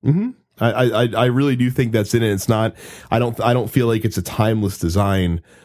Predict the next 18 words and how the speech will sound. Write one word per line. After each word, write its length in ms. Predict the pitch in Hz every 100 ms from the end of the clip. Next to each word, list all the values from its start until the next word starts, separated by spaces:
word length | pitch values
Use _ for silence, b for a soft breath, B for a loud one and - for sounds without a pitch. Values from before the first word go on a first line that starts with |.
| b
like 220 | 107 98 120
regular 340 | 156 127 95
Settlers 400 | - 78 82 87
of 80 | 82
Catan 360 | 95 90 69 69
is. 160 | 78
So, 320 | - 104 101
so 160 | 98 107
yes, 280 | 95 82 87
this, 240 | 90 123 135
this 180 | 156 175
one's 200 | 160 135
a 40 |
pass 340 | - 117 117
for 200 | - 120
us. 280 | 110 110 - B B B -
Starship 540 | - 117 127 - 110
Catan, 580 | 120 - 113 110 107